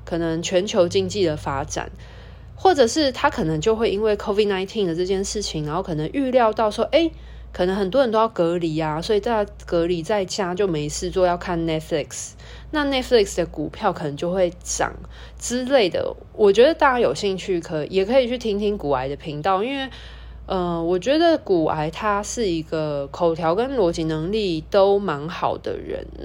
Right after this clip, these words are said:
那听他的频道其实有时候也可以有很生活化的一些启发。那当然他自己本身也是一个个人魅力很强的人啊，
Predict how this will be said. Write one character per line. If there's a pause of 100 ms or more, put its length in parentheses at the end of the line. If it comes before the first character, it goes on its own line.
那
听
他
的
频
道
其
实
有
时
候
也
可
以 (500)
有
很
生
活
化
的
一
些
启
发。
那
当
然
他
自
己
本
身
也
是
一
个
个
人
魅
力
很
强
的
人
啊，